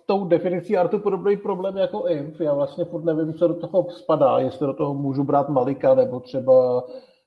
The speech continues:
Tělesnou stráž od Kurosavy a takovýhle, což jsou věci, který mám rád.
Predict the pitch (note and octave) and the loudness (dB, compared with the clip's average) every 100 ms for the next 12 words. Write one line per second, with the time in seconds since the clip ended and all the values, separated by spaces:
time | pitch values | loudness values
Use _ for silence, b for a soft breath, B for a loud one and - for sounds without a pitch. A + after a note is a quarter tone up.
0 | _ C#3 C3 - D3 - C#3+ C3 C3 C#3 | _ 0 2 2 -2 2 6 6 4 -2
1 | - D3+ C#3 C3 C#3 D3+ D#3 C3+ C#3 B2+ | -4 0 0 2 4 4 2 0 0 0
2 | A#2+ C#3 - C#3 C3 C3 C#3+ D3+ C#3+ C3 | -2 -4 -4 -2 -2 -4 -2 2 4 6
3 | B2 G#2+ - | 4 2 -2